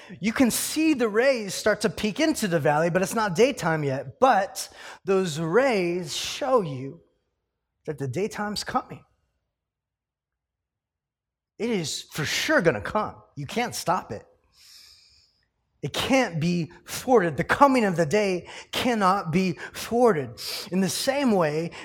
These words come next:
Jesus inaugurated the power of God's kingdom. It's not the new heavens and the new earth yet, right?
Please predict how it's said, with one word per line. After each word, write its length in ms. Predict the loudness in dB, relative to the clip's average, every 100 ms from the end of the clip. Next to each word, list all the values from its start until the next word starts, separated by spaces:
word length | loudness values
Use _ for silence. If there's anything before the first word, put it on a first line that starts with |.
| -8
Jesus 560 | -4 0 0 0 -4 -6
inaugurated 1400 | -4 0 0 2 2 2 0 0 0 0 -4 -8 -12 -20 _ _ -20 -20 -6
the 120 | -6 -4
power 580 | -4 0 2 4 4
of 100 | 4
God's 340 | 2 2 2 -2
kingdom. 460 | -4 -4 -2 -2 -4 _ _ _ _ _ _ _ _ _ _ _ _ _ _ _ _ _ _ -10
It's 180 | -4
not 420 | 0 2 2 0 -10 _ _
the 80 | 0
new 240 | 2 2 4
heavens 460 | 4 4 4 2
and 200 | 0 -2
the 40 | 0
new 300 | 2 2 4
earth 220 | 2 0
yet, 560 | 2 2 0 -12 -20 _ _ _ _ _ _ -8
right? 320 | -2 -2